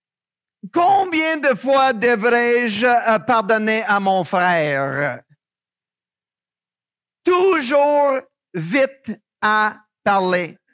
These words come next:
Impulsif. Et dans l'incident que nous avons lu tantôt en Matthieu chapitre seize,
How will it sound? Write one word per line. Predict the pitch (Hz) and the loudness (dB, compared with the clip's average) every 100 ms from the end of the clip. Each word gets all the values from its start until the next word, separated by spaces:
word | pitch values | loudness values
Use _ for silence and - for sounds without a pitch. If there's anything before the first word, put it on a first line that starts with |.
| _ _ _ _ - | _ _ _ _ -8
Impulsif. | 311 320 233 311 240 - 247 165 - - 185 127 147 _ _ _ _ _ _ _ _ _ _ _ _ _ _ _ _ _ _ _ _ _ _ _ _ _ _ _ _ _ - | -6 -6 -6 -6 -6 -4 -4 -4 -8 -4 -4 -4 -10 _ _ _ _ _ _ _ _ _ _ _ _ _ _ _ _ _ _ _ _ _ _ _ _ _ _ _ _ _ -4
Et | 202 | -4
dans | 175 240 269 | 0 0 0
l'incident | 269 262 - 233 220 220 220 | -2 -2 -4 -4 -2 -2 -2
que | 208 | -4
nous | 202 190 | -2 -2
avons | 190 190 180 | -2 -2 -2
lu | 190 220 | -4 -4
tantôt | 214 277 269 175 180 - | -2 -2 -2 -2 -2 -2
en | 160 160 | -2 -2
Matthieu | 170 - 185 180 | -4 -4 -6 -4
chapitre | 180 160 170 160 147 | -6 -6 -10 -8 -8
seize, | - 151 147 156 160 156 185 | -2 -2 -2 -4 -8 -6 -6